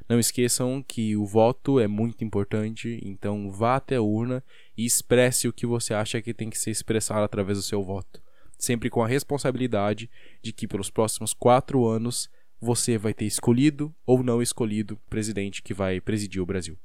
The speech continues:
Não importa o que aconteça, eu sei que eu vou ser oposição e que eu vou tá lutando pelo Brasil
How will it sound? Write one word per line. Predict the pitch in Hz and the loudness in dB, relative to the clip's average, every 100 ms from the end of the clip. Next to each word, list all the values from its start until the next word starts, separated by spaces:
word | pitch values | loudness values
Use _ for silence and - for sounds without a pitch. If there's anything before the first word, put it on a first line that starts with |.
| - | -8
Não | 110 104 | 0 0
importa | 107 117 - | 4 2 4
o | |
que | 123 | 0
aconteça, | 120 127 143 151 135 120 104 | -2 -2 2 2 2 0 2
eu | 107 | 0
sei | - 120 | 0 -2
que | - | 0
eu | 104 | -2
vou | 104 | 0
ser | - 131 | 2 2
oposição | 123 120 117 - 98 107 | 2 0 0 0 0 0
e | |
que | - 135 | 2 4
eu | |
vou | 120 117 | 4 2
tá | 120 113 | 2 2
lutando | 113 - 110 104 | 0 0 -2 0
pelo | 110 | -2
Brasil | 101 98 90 95 | 2 0 0 -4